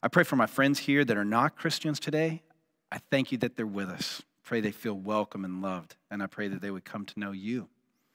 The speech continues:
I thank you for the saints this morning that know you and are walking with you, continue to put wind in their sails.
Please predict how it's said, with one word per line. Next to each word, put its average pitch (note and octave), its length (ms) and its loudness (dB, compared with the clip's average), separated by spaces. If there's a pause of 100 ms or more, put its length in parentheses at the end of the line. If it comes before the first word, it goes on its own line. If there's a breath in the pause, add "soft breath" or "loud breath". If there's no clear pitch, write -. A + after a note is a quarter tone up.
(640 soft breath)
I A#2 60 0
thank C#3 220 2
you B2+ 60 -2
for C3 140 0
the A2 80 0
saints - 480 2
this - 280 -2
morning A2+ 520 2
that B2 120 4
know A#2+ 300 8
you D3 220 10
and C#3+ 80 6
are B2+ 80 8
walking B2+ 500 6
with A2 220 -6
you, G2+ 100 -2
continue C3 460 2
to B2+ 80 0
put B2 180 -2
wind B2 240 4
in A#2+ 80 4
their A2 100 0
sails. G#2 540 -2